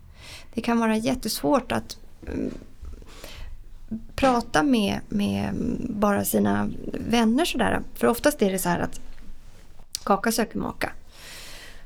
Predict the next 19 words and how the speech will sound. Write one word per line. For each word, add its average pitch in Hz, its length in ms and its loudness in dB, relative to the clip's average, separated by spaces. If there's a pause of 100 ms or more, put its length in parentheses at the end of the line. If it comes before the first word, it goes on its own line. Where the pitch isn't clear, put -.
(120)
Så - 140 4
är 240 160 8
jag 208 200 4
en 202 80 0
kärleksberoende 202 800 2
person 196 400 0
som 190 240 -2
hela 214 480 2
tiden 196 420 -2
är 196 140 0
ute 185 380 -2 (1600)
på 214 120 2
jakt - 400 -2 (180)
för - 160 0
att 202 80 4
leta 202 260 0
efter 202 220 -2
en 202 60 0
relation, 208 460 -2